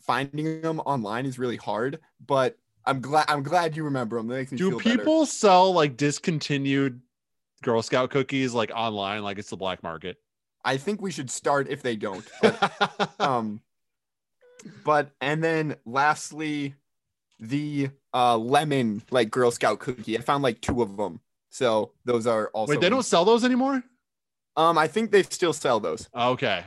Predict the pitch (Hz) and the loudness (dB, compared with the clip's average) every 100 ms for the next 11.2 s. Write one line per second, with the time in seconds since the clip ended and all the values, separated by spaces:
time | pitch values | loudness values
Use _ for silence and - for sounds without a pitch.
0 | - 131 127 151 139 135 165 147 135 139 | -8 -8 -4 -4 -4 -2 0 0 -2 -4
1 | 123 131 131 131 117 120 - 113 - 127 | -4 -6 -6 -6 -4 -6 -6 -8 -6 -6
2 | 98 110 95 82 85 78 82 82 82 95 | -6 -6 -6 -8 -14 -16 -16 -18 -14 -14
3 | - 85 160 170 170 160 151 143 131 120 | -12 -8 0 4 4 4 2 0 0 -2
4 | 92 - _ 135 139 120 107 135 143 143 | -4 -12 _ -4 0 0 2 2 2 -2
5 | 120 110 120 117 113 - 127 147 139 127 | -6 -4 0 0 0 -6 -4 0 2 2
6 | 82 131 127 117 110 113 110 120 110 127 | 2 0 2 2 0 -4 -4 -4 -4 -6
7 | 107 104 110 - 104 127 110 107 104 _ | -8 -8 -10 -10 -10 -8 -6 -8 -10 _
8 | _ - 180 160 147 156 120 131 139 127 | _ -2 2 2 2 2 2 2 0 2
9 | 160 165 147 135 147 175 156 175 170 160 | 2 2 0 0 0 -2 -4 -2 -2 -4
10 | - 131 127 - 135 107 117 107 92 82 | 0 2 2 -2 -4 0 -2 0 -2 -2
11 | 80 | -4